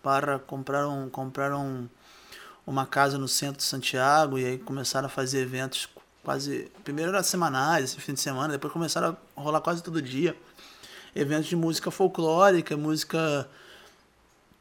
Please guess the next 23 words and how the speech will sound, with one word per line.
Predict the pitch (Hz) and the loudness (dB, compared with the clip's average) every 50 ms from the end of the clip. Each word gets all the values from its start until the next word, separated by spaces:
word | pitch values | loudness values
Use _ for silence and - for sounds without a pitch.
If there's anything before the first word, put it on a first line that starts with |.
| _ _ 185 | _ _ -2
que | 214 | 4
na | 190 185 | 6 8
época | 180 196 185 - 220 | 8 8 8 6 8
era | 208 196 | 8 8
música | 180 180 170 - | 8 6 2 0
de | - | -8
protesto | - - 156 - - 165 175 - - | -6 -6 -6 -2 2 2 2 2 2
também, | - 131 156 | -2 -2 -2
de | 165 139 | 0 0
resistência, | 135 131 123 - - - 127 127 151 160 151 117 120 | -2 0 0 -2 -2 -2 -2 0 0 0 0 -2 -4
sei | - - 160 | -4 -2 0
lá | 147 135 127 | 2 2 2
como | 123 123 120 | 2 -2 -6
é | |
que | 117 - | -4 -6
se | - - | -8 -8
podia. | - - 123 120 127 120 113 110 - - _ _ _ _ _ _ _ _ _ _ _ _ _ _ - - - _ - 151 - | -8 -8 -6 -4 -4 -4 -4 -6 -10 -18 _ _ _ _ _ _ _ _ _ _ _ _ _ _ -20 -20 -16 _ -14 -10 -4
Mas | 156 165 175 - | -2 -2 -2 0
tem | - 226 | -2 -2
várias | 208 202 220 - - - | 0 2 2 2 0 -2
penhas, | - 196 196 196 160 131 135 | 0 0 2 2 2 2 0
né? | 135 151 156 151 | 2 2 2 0
Tem | - - 127 | 0 -2 -4